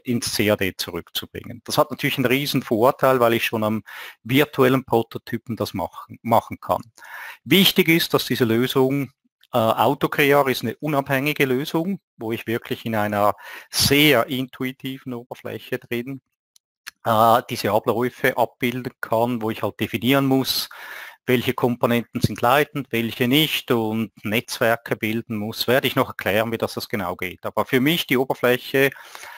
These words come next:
äh, wirklich sehr intuitiv gebaut. Also Gratulation an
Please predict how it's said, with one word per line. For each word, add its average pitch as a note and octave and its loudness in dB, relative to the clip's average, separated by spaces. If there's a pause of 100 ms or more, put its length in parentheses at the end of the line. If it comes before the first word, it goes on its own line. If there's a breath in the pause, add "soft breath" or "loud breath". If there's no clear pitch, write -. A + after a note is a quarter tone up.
(200 loud breath)
äh, A#2 2
wirklich - -2
sehr C#3 2
intuitiv C3+ -6
gebaut. B2 -2
Also A2 -6
Gratulation A#2+ 0
an C3+ 2